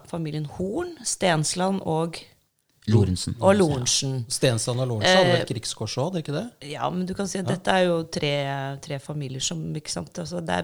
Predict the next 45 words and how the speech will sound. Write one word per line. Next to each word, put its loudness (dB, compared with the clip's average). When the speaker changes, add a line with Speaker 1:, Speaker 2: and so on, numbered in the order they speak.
Speaker 1:
det -4
er -2
privat 0
initiativ, -4
og 0
Speaker 3:
Ja. -8
Speaker 1:
tre -6
familier -4
med -4
initiativ -4
og, 0
og -4
kapital. -4
Speaker 2:
Ja, 4
altså, 4
hvis 4
vi 0
skal -2
få 2
til 2
noe, 4
du 4
må 6
Speaker 1:
Det 6
er 4
bare 10
Speaker 2:
ha 8
jo 8
Speaker 1:
for 8
å 8
hedre, 2
Speaker 2:
Ja. 4
Speaker 3:
Ja, 6
Speaker 1:
hedre 10
Speaker 3:
hedre 8
Speaker 1:
de 6
som 6
Speaker 3:
dem. 6
Speaker 1:
hedres 2
Speaker 3:
Ja, 6
ja. 4
Speaker 1:
bør. 0
Speaker 2:
Ja 6
da, 2
og 4